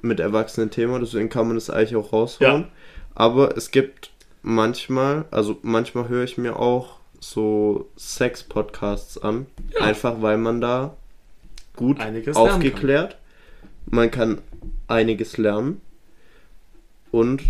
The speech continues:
Speaker 1: ja, sehr, sehr informativ und es ist gut, sowas zu wissen.
Speaker 2: Stimmt.
Speaker 1: Deswegen kann ich euch empfehlen, Ab durch die Hose heißt der, glaub ich.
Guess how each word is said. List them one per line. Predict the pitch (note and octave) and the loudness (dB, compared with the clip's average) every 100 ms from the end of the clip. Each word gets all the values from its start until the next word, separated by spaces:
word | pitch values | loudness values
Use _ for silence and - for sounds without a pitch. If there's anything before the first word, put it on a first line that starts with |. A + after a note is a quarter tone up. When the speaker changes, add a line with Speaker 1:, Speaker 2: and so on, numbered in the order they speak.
| - | 8
Speaker 1:
ja, | B2+ B2 - - | 8 4 -4 -8
sehr, | - B2+ A#2+ F#2+ A2 | 0 4 4 2 0
sehr | A#2 B2 | 2 4
informativ | A#2+ B2 A#2 A2+ G#2+ C3+ C#3+ - - - - - - | 2 0 0 0 0 0 0 -2 -20 -20 -20 -6 2
und | A#2+ B2 - | 4 2 -2
es | A#2 - | -4 -4
ist | A#2 - - - | -8 -10 -14 -2
gut, | C3+ C3+ | 2 2
sowas | - A2 A2+ - | 0 0 0 0
zu | - G#2 | -4 0
wissen. | G#2+ - G2+ - - - - - - - - - - | 0 -2 -8 -10 -20 -20 -20 -20 -20 -20 -20 -20 -20
Speaker 2:
Stimmt. | - - F3+ - - - - - - - - | -12 0 0 0 -12 -20 -20 -20 -18 -18 -2
Speaker 1:
Deswegen | A#2+ - A#2 B2+ C#3+ C#3+ | -2 0 4 4 4 -2
kann | - A#2+ C3+ | 0 2 2
ich | - - | -2 0
euch | A2 C3+ C#3 - | 2 2 0 -12
empfehlen, | - A2+ - - A2+ A#2 C#3 G3 - - - - - - - - - - - - - - - - - - - - - - | -2 -2 0 2 4 4 2 -6 -12 -20 -20 -20 -20 -20 -20 -20 -20 -20 -20 -20 -20 -20 -20 -20 -20 -20 -20 -20 -20 -6
Ab | A2+ A2 - | 0 0 0
durch | A#2 A#2+ - | 0 0 0
die | C3 | 0
Hose | C3 C3 G#2+ G#2 | 2 2 4 2
heißt | G2 G2+ | 2 0
der, | G#2 G2+ | 0 0
glaub | G#2 G2+ | 2 2
ich. | G#2 G#2 | 0 -2